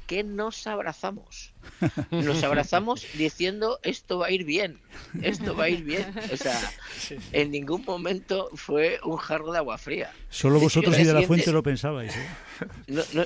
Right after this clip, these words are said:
Speaker 1: en ningún momento, al día siguiente, cuando leía la prensa española, siempre tan ponderada, eh, eh, eh, eh, claro, en el que en ese momento teníamos una puta mierda de selección, <laughs> eh, a,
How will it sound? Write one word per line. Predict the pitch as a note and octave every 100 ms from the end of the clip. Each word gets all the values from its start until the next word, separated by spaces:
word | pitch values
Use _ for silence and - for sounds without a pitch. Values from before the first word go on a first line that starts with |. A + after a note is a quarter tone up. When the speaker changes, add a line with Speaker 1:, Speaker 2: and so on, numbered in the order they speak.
| -
Speaker 1:
en | D3 C3+
ningún | C#3+ D3+ A3+
momento, | A#3 B3 F#3+
al | E3
día | G3
siguiente, | G#3+ G#3+ G3+
cuando | E3+ D3+
leía | D#3+
la | F#3
prensa | F3+ F#3 E3+
española, | E3 - D3+ E3 C#3
siempre | C3+ B2+ B2+
tan | B2+ B2+
ponderada, | C3 B2 A#2+ B2 G#2+ - - - F#4+ D3+
eh, | C3 A#2+ A2+ A#2 A#2 A#2+ A#2+ A#2 A#2 B3 -
eh, | B2+ B2 -
eh, | C3+ C#3 -
eh, | - B2+ B2 A2+ A2 A2 A2+ A2+
claro, | - C3+ C3+ F#2
en | G#2 G2+ A2
el | A2+
que | G#2
en | A2+
ese | B2
momento | C3 A#2+ A#2+
teníamos | A2 A2 A#2
una | - A#2+
puta | A2+ B2+ A2+
mierda | G#2+ A2+ A2+ G#2+
de |
selección, | - G2+ G#2+ - B2+ G#2+ G#2
<laughs> | - - B2 - D#3+ D#4+ - A#2+
eh, | C#3 C#3 C3
a, | A#2+